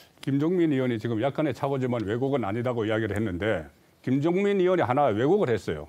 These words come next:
조금 전에 그, 그 김남국 의원 그 바-, 발언에 대해서 이모가 아니라 이 외숙모다 했죠. 그런데 김-, 그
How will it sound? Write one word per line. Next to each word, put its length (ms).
조금 240
전에 240
그, 640
그 260
김남국 800
의원 420
그 200
바-, 100
발언에 300
대해서 500
이모가 320
아니라 580
이 560
외숙모다 420
했죠. 500
그런데 460
김-, 240
그 640